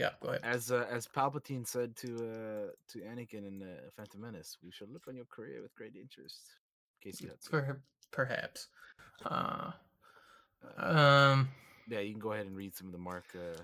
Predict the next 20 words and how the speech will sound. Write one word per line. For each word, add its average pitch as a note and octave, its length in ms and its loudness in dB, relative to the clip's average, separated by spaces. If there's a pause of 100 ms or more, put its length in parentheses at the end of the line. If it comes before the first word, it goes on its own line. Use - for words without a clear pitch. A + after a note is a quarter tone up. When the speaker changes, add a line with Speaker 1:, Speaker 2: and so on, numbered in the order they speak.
(120)
Speaker 1:
let's E3 340 8
see F#3+ 120 8
Speaker 2:
posts. D#3+ 120 12
Speaker 1:
what C#3+ 80 10
Mark C3+ 280 8
has C3 180 6
to C3+ 60 0
say E3 220 2
here - 280 -4
on C#3 160 2
his B2+ 240 2
post. - 180 -2
Speaker 2:
This A3 120 8
is A#3 100 2
a A3 40 8
little G3+ 160 8
bit E3+ 160 6
shorter, D#3+ 340 6
I A#2+ 80 6
think, G#2+ 280 -8